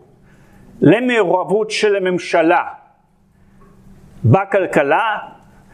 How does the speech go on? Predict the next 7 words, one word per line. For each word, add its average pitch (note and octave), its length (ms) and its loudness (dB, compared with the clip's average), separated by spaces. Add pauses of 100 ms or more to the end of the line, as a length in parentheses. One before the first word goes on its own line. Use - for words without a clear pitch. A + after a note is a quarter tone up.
(220)
לסוג A#3 680 2
של, G#3 360 0
אה, F3 560 -2
הפיכת G#3+ 400 -2
הנכסים G3 600 -2
הכלכליים E3+ 600 0
ל-, C#3+ 140 2